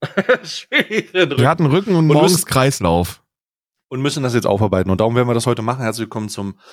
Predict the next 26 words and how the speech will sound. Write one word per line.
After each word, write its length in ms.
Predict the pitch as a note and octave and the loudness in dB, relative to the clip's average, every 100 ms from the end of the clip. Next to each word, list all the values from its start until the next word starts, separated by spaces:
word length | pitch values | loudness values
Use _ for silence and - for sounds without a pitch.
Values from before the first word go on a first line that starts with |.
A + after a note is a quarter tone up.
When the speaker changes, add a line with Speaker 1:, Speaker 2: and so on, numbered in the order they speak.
| - | -10
Speaker 1:
Crime 380 | - B2 G#2 A2+ | 0 2 4 2
Ti-, 240 | - G#2+ - | 2 0 2
zur 160 | A2+ | -2
Crime 260 | - B2+ A#2+ | 0 -2 2
Time 220 | A#2 F2+ | 2 0
Folge 320 | - F2+ E2+ | 0 -2 -2
von 300 | F2 F2 F#2 _ - - _ | -2 -4 -4 _ -20 -20 _
Alman 540 | G#2 G#2+ A2 G#2+ G#2+ A2 | 0 2 2 4 2 0
Arabica. 840 | G#2 F#2 G2+ G#2 G2 - E2 D2+ _ _ _ _ - | -4 -2 -2 -2 -4 -8 -14 -14 _ _ _ _ -4
Der 340 | F#2 A2 A#2 | 0 4 2
Podcast, 640 | - G#2+ - G2+ F#2+ - A2 | 2 -2 0 0 0 0 0
der 80 | |
sich 180 | F#2+ F#2 | 0 0
mit 120 | G2+ | -2
Verbrechen 460 | - E2+ F#2+ A2 G#2+ | 0 0 0 2 2
aus 140 | F2+ - | 2 0
der 80 | |
Vergangenheit, 640 | - F2+ G2 B2 A#2+ A#2 A#2 | -2 -2 2 2 4 2 0
der 80 | F#2+ | 0
Gegenwart 520 | F#2+ F#2+ F2+ F#2 - | 0 2 2 0 0
und 200 | G#2+ - | -2 -2
aus 100 | G#2+ | -2
der 100 | G2 | -2
potenziellen 460 | - G2 F2+ F2 | -2 -2 0 0
Zukunft 400 | E2+ - A2 F2+ | -2 -2 -4 -2
heraussetzt. 540 | - F2 - F2 - | -4 -4 -2 -2 -2